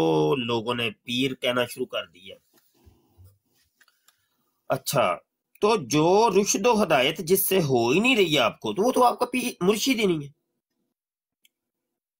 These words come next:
बकौल आपके कि जो मेरा मुर्शिद है, जो पीर है, अ, वो जाहिल है, उसके पास इल्म नहीं है, तो वो तो फिर मुर्शिद ही नहीं ना।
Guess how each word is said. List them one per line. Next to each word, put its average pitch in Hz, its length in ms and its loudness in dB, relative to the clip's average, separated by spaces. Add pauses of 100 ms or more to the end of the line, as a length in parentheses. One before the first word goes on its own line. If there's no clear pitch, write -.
(380)
बकौल 160 420 0
आपके 123 440 0
कि 160 360 -2
जो 135 180 0
मेरा 123 340 0
मुर्शिद 123 500 -4
है, 107 280 -2
जो 113 120 -6
पीर 107 420 -8
है, 104 240 -2 (1400)
अ, 107 60 -8 (640)
वो 113 680 -2
जाहिल 113 540 -4
है, 107 240 0
उसके 110 240 -12
पास 101 320 -6
इल्म 120 220 -6
नहीं 101 280 -8
है, 87 60 -18
तो 170 120 -16
वो 254 200 -6
तो 427 120 -4
फिर 208 240 -4
मुर्शिद 208 380 0
ही 277 80 -2
नहीं 113 220 -2
ना। 90 200 -20